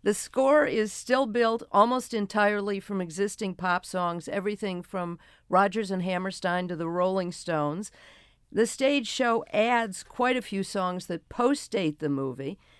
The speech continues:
It takes place at the Moulin Rouge Cabaret in Paris in eighteen ninety-nine, and it gets away from this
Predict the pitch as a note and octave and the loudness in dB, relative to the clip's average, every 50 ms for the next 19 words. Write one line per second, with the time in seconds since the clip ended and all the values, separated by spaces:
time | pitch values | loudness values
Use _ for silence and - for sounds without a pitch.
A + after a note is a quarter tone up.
0 | _ _ _ _ _ _ _ _ _ _ _ - G3+ - A#3+ B3 C4 - - - | _ _ _ _ _ _ _ _ _ _ _ -4 -2 0 0 0 0 -2 -6 -2
1 | - B3 A3+ A3+ B3 - - - - G3+ - - G3 F#3 F#3+ G#3+ A3+ A#3 A#3 A#3+ | 0 2 4 4 2 0 -2 -4 -4 -2 -2 -2 -2 0 2 0 0 2 0 0
2 | A#3 A3+ G#3 G#3 A3+ A3+ A3 A3 G#3+ - - - - G3+ G#3+ G#3+ A3+ A3 G#3+ G3+ | 0 0 0 -2 -2 -2 -2 -4 -6 -8 -8 -2 0 0 2 2 2 0 2 0
3 | G3 G3+ G#3+ G#3+ F#3 E3+ - - G#3 G3 G3+ G#3+ A3 - - E3+ D#3 - - G3+ | 0 0 0 -2 -4 -4 -4 -4 -2 -2 0 -2 -4 -6 -8 -8 -6 -4 -4 -4
4 | G3+ - - A#3 G#3+ G3+ F#3+ F#3 F#3 F3+ F#3 F3 F#3 F3 E3 D#3+ D#3 D3+ D3 C#3+ | -4 -4 -6 -4 -4 -2 -2 -2 -2 -2 -4 -4 -6 -4 -4 -2 0 0 0 0
5 | D3 D3 E3 F#3 - - - - - _ _ - A3 A3 A#3 A#3 - - _ - | -2 -2 -6 -8 -12 -20 -20 -20 -20 _ _ -2 2 4 4 2 2 0 _ 2
6 | C4 D4+ D#4+ - - C#4+ B3+ A#3 B3 A#3+ A#3 A#3+ B3 A3+ - - A3 G#3 G3+ G3 | 2 2 2 2 -2 -2 0 2 2 2 4 2 2 0 -2 -2 0 0 0 0
7 | F#3+ F#3+ F#3+ - - - | -2 -4 -6 -8 -12 -14